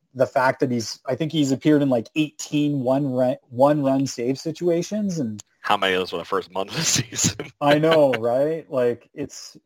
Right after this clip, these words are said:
Speaker 1: he's had a, a really un-, underrated year, um, as a reliever. So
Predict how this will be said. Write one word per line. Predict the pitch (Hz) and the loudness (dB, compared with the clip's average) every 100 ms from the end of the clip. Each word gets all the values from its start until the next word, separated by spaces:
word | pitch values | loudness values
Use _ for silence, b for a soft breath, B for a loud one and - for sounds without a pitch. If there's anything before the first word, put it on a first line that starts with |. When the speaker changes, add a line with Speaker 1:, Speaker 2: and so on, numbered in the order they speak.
| - | -6
Speaker 1:
he's | 147 139 | -4 0
had | 139 139 123 | 0 0 0
a, | 120 113 - | -4 -4 -2
a | 127 | -2
really | 123 151 175 165 147 | 0 2 2 2 0
un-, | 139 139 143 | -2 -2 -2
underrated | 147 147 143 127 127 123 113 | 0 2 2 2 0 -2 -4
year, | 113 120 120 110 104 - | -6 -4 -2 -4 -8 -12
um, | 131 117 113 110 117 | -8 -6 -6 -10 -2
as | 123 117 | 0 0
a | |
reliever. | 110 110 110 113 110 101 101 | -2 -2 0 -2 -2 -8 -10
So | - 113 107 | -4 -4 -4